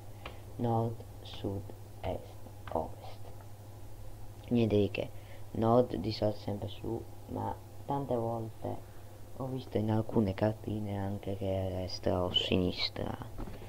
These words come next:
Quindi continuiamo con la lettura. Quindi dalle lettera N sicuro, l'ho già detto, nelle carte fisiche e in quelle politiche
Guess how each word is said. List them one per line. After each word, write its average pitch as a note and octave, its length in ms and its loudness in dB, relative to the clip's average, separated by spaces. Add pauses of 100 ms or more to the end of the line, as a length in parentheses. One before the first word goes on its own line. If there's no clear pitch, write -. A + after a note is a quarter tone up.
(600)
Quindi C3+ 480 8
continuiamo B2 800 4
con B2+ 180 4
la A2+ 120 6
lettura. C#3 680 4 (4000)
Quindi G2 420 10
dalle G#2+ 240 2
lettera G2 320 2
N F#2+ 240 0
sicuro, - 380 -2
l'ho C3 220 2
già - 140 -4
detto, - 340 -4 (380)
nelle A#3 240 12
carte D#3 320 12
fisiche G#2+ 560 4
e - 80 4
in C#3+ 100 4
quelle A2+ 200 6
politiche A#2 760 4